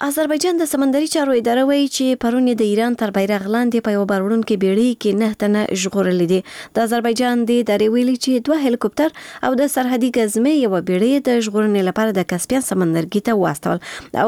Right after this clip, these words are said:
د بیړۍ نهه تنه عمله یې د ډوبېدو وژغورله. د بیړۍ د ډوبېدو علت نه دی څرګند شوی. د آذربایجان رسنیو په باکو کې د ایران د سفیر جواد جهانګیرزاده په حواله لیکلي چې د بیړۍ ټوله سپرلۍ له ډوبېدو ژغورله شوې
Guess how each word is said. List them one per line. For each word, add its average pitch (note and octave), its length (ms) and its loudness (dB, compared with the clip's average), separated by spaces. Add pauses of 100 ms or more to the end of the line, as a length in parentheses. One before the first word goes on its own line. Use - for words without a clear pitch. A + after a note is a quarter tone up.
(140)
د G3 140 0
بیړۍ F#3+ 320 0
نهه - 200 -8
تنه B3+ 160 0
عمله A#3+ 240 2
یې C#4 140 -2
د - 20 4 (300)
ډوبېدو F3 420 2
وژغورله. F3 480 -2 (480)
د C4 220 2
بیړۍ C#4 340 2
د B3 160 2
ډوبېدو G#3+ 400 0
علت G#3+ 320 -4
نه B3+ 80 0
دی E3+ 160 2
څرګند E3+ 360 -6
شوی. E3 160 -2 (280)
د F3+ 80 0
آذربایجان F3 560 0
رسنیو A#3 380 0
په F#3 180 -2
باکو E3+ 320 0
کې C4+ 120 0 (100)
د - 180 -2
ایران F#3+ 320 0
د D#3+ 140 -8
سفیر A#3+ 340 -2 (400)
جواد G#3+ 400 0
جهانګیرزاده F3+ 880 0
په F#3+ 160 0
حواله E3+ 320 2
لیکلي C#4+ 320 0
چې D4+ 40 2 (360)
د G3 100 2
بیړۍ F#3 240 2 (140)
ټوله D#4 240 2
سپرلۍ C4 400 2
له F3 240 0
ډوبېدو F#3 360 0 (120)
ژغورله E3 400 -4
شوې F3+ 120 -6